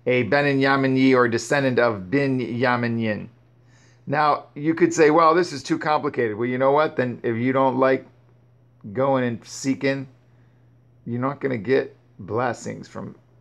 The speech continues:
Yah. If you don't like, see, here's the thing. There is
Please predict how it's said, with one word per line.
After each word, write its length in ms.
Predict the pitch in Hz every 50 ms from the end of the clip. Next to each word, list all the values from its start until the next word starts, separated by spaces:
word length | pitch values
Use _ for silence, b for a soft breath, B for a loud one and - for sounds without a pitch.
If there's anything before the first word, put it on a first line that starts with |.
| _ _ _ _ _ _
Yah. 380 | 117 113 117 101 - - - - - _ _ _ _ _ _ -
If 180 | 110 110 - 113
you 80 | 127
don't 260 | 135 139 135 123 - - _ _ _ _ _ _ _
like, 480 | 123 127 131 131 127 127 - - - _ b b b b b b b b b b b b b b b _ _ _ _ _ _ _ _ _ _ _ _
see, 260 | - - - 135 127
here's 220 | 131 151 151 131
the 120 | - 120 101
thing. 340 | - 123 113 92 - - - _ _ _ _ _ _ _ _ _ _ _ _ _ _ _ _ _ _ _ _ _ _ _ _ _ _ _ _ - _
There 240 | - 110 110 113 117
is 160 | 113 101 -